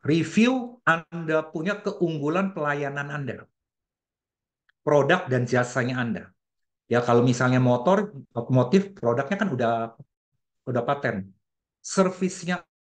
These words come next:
Anda, apa yang bisa menarik? Ya, nah, Anda pakai tujuh teknik yang Anda malam ini belajar. Ya, apa yang bisa dikutak-kutik?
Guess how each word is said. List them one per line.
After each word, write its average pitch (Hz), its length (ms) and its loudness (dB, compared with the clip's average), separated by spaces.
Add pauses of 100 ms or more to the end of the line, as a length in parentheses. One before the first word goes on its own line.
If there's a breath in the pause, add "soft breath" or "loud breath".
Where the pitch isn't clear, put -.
(140)
Anda, 185 400 -2 (560)
apa 220 320 0
yang 143 160 -4
bisa 139 160 -8
menarik? 135 480 -4 (1400)
Ya, 104 400 -6
nah, 113 240 6
Anda 165 160 6
pakai 165 320 0
tujuh 151 640 2
teknik 151 320 -6
yang 131 240 -6
Anda 135 240 0
malam 127 320 -2
ini 135 160 -4
belajar. 104 400 -4 (560)
Ya, 95 240 -6
apa 180 160 2
yang 202 160 6
bisa 180 80 0
dikutak-kutik? - 720 -2